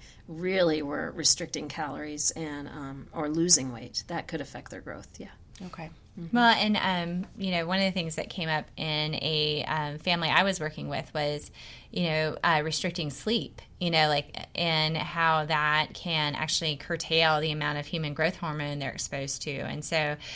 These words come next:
Speaker 3: you know, we were trying to coach the kiddo through the idea that you need to sleep because you do want to be taller, and this is going to help your body grow. And, and it was, it was interesting, like, how much we had to have this kiddo understand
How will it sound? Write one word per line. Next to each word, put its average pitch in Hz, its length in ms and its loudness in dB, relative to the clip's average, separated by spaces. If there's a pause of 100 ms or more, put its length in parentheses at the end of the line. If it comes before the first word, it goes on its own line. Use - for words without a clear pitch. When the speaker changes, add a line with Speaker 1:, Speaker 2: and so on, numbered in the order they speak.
(160)
Speaker 3:
you 165 80 -2
know, 175 80 4
we 175 100 6
were 175 80 6
trying 175 280 4
to 160 140 4
coach - 420 0
the 170 80 -2
kiddo 165 320 4
through 156 200 -4
the 160 120 -2
idea 156 400 2
that 151 160 -4
you 165 100 -2
need 156 220 0
to 160 80 -2
sleep 170 420 -2
because 156 340 -2
you 160 220 -2
do 185 260 2
want 180 180 2
to 160 60 0
be 151 120 -4
taller, 143 440 0
and 156 200 -4
this 151 160 -6
is 156 120 -4
going 165 280 0
to 165 60 0
help 151 260 -2
your 139 80 -6
body 135 280 -2
grow. 139 180 -4
And, 135 420 -4 (100)
and 160 140 -2
it 151 140 -6
was, - 280 -8 (380)
it - 40 -4
was 165 120 -2
interesting, 165 640 2
like, 143 200 -4
how 165 200 2
much 156 560 4 (400)
we 170 200 2
had 160 280 8
to 160 60 2
have 151 180 2
this 147 180 -2
kiddo 147 220 -2
understand 143 880 -2